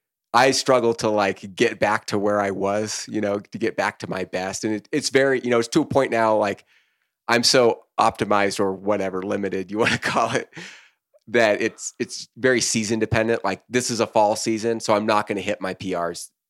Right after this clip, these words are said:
It's very unlikely, right? 'Cause winter is enough colder that on any grip that's friction dependent, I'm gonna be five to ten pounds better in the winter than I am now. Um,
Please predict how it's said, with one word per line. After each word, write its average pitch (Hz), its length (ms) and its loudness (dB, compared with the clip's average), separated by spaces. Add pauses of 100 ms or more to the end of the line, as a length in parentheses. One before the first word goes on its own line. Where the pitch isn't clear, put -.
(220)
It's 110 200 -8
very 110 200 4
unlikely, 87 540 -4 (380)
right? 92 240 0
'Cause 90 160 -8
winter 98 600 -2 (120)
is 101 180 -8 (160)
enough 101 340 -2
colder 95 560 -2 (420)
that 90 280 -4
on 101 160 0
any 107 160 2
grip 101 300 0
that's - 160 -8
friction - 340 -4
dependent, 90 580 -4 (140)
I'm 92 140 -8
gonna 90 160 -6
be 85 200 -10
five 85 360 -6
to 85 80 -12
ten 82 240 -10
pounds 82 320 -10
better 80 560 -6 (400)
in 92 100 -10
the 82 60 -6
winter 82 360 -6
than 82 100 -6
I 78 100 -6
am 78 200 -8
now. 80 460 -4 (640)
Um, 78 400 -6